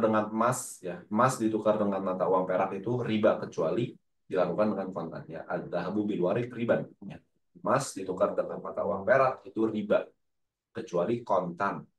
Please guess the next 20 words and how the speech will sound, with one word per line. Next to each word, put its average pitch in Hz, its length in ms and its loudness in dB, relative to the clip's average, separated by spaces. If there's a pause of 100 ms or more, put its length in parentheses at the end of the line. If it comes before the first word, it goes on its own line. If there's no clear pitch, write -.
(360)
Wal - 240 2
fidda 117 420 4
bil 95 240 -2
zahab, 117 460 4
ya. 87 160 -8 (500)
Emas 135 480 2 (1040)
ditukar 104 340 -2
dengan, 92 400 -2 (640)
eh, 87 300 -2 (100)
perak 123 460 4
itu 104 320 -2
riba 98 320 0
kecuali 98 480 -4 (480)
harus 87 260 -4
kontan. 80 400 -8
Wal 82 240 -4
burru 120 220 2
bil 107 180 2
burri 113 400 2
riba, 107 320 0